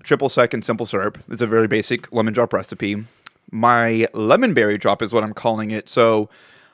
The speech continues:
I experimented with making some homemade syrups. And I made a raspberry syrup, and I made a blackberry syrup.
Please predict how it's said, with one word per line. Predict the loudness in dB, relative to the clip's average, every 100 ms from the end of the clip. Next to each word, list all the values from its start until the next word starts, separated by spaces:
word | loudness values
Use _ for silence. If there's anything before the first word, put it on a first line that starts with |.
| _ 0
I | 0
experimented | 0 -2 -2 0 -2 -2 -2
with | -2
making | 0 -4 -4 -8
some | -4 -2 -4 -8 -14 _ -8
homemade | -4 -2 -2
syrups. | -2 4 4 4 -2 -14 _ _ _ _ _ _ _ -18 -6
And | -2
I |
made | 0 2 0 0
a | 0 0 -2
raspberry | -2 2 2 2 2 2
syrup, | 0 0 2 0
and | -2 -4
I |
made | 0 -2 0
a | -4
blackberry | -4 -2 -2 -2 -6 -4 -6
syrup. | -6 -6 -8 -12